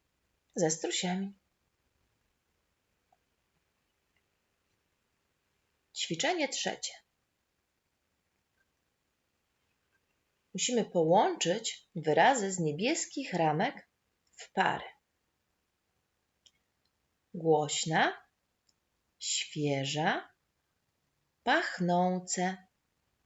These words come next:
Z drugiej strony bułka, siano, muzyka. Które słowo pasuje? Głośna.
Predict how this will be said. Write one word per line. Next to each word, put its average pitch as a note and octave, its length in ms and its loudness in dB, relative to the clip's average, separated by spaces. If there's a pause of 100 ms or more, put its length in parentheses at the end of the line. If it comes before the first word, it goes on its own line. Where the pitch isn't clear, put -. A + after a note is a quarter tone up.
(320)
Z D3+ 100 -12
drugiej D3+ 280 -6
strony F3+ 520 -6 (640)
bułka, D#3+ 1040 2 (840)
siano, D3+ 1080 -2 (1200)
muzyka. G4+ 800 2 (1600)
Które G#4+ 180 6
słowo G3 400 2
pasuje? F3+ 640 -4 (400)
Głośna. F#3 1000 2